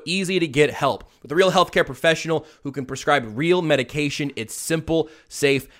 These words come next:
and totally discreet. With Roman, you can get free online evaluation and ongoing care for E D, all from the comfort and privacy of your home. A healthcare professional will work with you to find the best treatment plan,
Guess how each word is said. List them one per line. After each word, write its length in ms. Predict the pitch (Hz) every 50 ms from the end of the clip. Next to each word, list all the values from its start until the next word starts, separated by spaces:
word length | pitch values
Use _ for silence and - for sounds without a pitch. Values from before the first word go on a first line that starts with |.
| _ -
and 160 | 117 110 110
totally 460 | - - 143 139 143 139 135 135 127 117
discreet. 580 | 117 120 - - - - 113 110 87 - -
With 160 | 135 165 160
Roman, 280 | 165 185 190 190 190 180 156 135
you 80 | 160 170
can 80 | 180
get 100 | 170 143
free 220 | - - 202 208 196
online 260 | 190 180 185 185 180
evaluation 560 | 156 175 165 165 165 160 165 156 - 165 -
and 180 | 160 170 175 -
ongoing 480 | 165 170 185 196 170 185 180 170 165 -
care 260 | - 175 160 170 156
for 100 | - 156 -
E 180 | 143 147 147 135
D, 220 | 131 143 147 151 -
all 200 | 151 170 190 202
from 140 | 202 214 202
the 60 | 185
comfort 480 | - 170 151 143 131 - 151 147 - - - - - -
and 240 | - 165 185 190 180
privacy 540 | - 160 151 147 143 143 147 - 156 160 -
of 260 | - 143 147 139 131
your 180 | 131 143 127 -
home. 340 | - 143 143 139 123 110
A 40 | 98
healthcare 280 | 113 151 156 - 180 156
professional 480 | 143 143 - 160 151 156 - 156 139
will 80 | 127 127
work 160 | 147 151 -
with 160 | 165 156 -
you 100 | 160 170
to 80 | 143 135
find 240 | - 147 135 123 120
the 40 | 110
best 280 | - 151 151 135 -
treatment 380 | - - 190 - 151 139 - -
plan, 320 | - 139 127 123 123 117